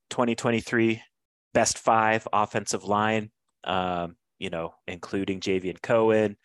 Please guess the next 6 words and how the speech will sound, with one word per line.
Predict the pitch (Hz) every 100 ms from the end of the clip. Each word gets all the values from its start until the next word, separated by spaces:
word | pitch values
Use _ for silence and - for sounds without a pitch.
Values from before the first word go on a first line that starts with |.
| - _ _ -
including | 90 - 101 98 95 92 85
the, | 85 -
the | -
freshman, | 80 - 107 107 - 104 101 98 95
Samson | - 104 90 -
Okunlola, | 92 87 90 92 95 92